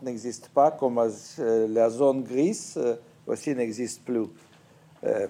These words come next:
et, euh, à partir de février, euh, bien sûr, euh, la vie de chacun, euh, en Ukraine est changée. Euh, je pense que cinquante pour cent des populations ont été déplacées.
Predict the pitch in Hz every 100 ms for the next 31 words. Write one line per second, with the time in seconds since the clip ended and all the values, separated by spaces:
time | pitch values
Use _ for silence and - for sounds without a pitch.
0 | - _ _ - - _ - - - _
1 | _ _ - 123 123 120 123 - - 117
2 | 110 110 - 120 127 - 156 139 135 139
3 | 117 127 120 135 214 240 - _ _ _
4 | _ - 117 117 120 131 120 180 190 156
5 | 131 123 117 117 131 131 127 170 156 135
6 | - 127 - 160 202 - 117 110 107 107
7 | 113 - 120 120 113 127 139 120 113 -
8 | 117 113 95 98 95 - _ _ _ _
9 | _ _ - 110 110 107 113 123 - _
10 | _ - 101 113 - 120 123 - - 110
11 | 110 107 _ _ _ _ _ _ - -
12 | 131 135 165 165 147 - 143 135 127 131
13 | 127 123 143 127 123 117 123 127 120 110
14 | - 131